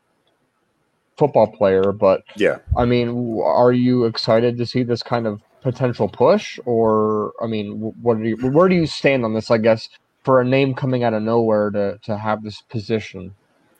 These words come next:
Speaker 2: I mean, <laughs> it's all relative, right? On the same show, we saw Von Wagner get literally thrown into this N X T title match, and that, you know, didn't sit right with me.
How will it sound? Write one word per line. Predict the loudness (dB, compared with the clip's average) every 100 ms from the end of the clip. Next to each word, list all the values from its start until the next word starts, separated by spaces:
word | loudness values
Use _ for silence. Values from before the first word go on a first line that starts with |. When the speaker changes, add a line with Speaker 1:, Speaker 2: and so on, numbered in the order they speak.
| _ _ _ _ _ _ _ _ _
Speaker 2:
I | 2
mean, | 4 4 4
<laughs> |
it's | 0 -2 -6 -6 -10 -10 -10 -10 -10 -6 -6 -2
all | 2 6
relative, | 6 6 4 2
right? | 2 2
On | 0 -4
the |
same | -2 -2 0
show, | 2 4 4 2 -4 _ _
we | -8 -4
saw | 2 4 6 4 2 0 -6
Von | -6 -4 0
Wagner | 2 2 0 -4
get | -2 -4 -4 -16 -10
literally | -6 -6
thrown | -8 -6 -2 0 0 -2
into | -2 -2 -2 -4 -2 -4 -8 _ _
this | -8 -2
N | -2
X | -2
T | -2
title | 2 2 2
match, | 0 -2 -4 -12 -12 -8
and | -6 -2
that, | 0 2 0 -6 -8
you |
know, | -6
didn't | -4 -6 -6
sit | -2
right | -2 -2
with | -6
me. | -6 -8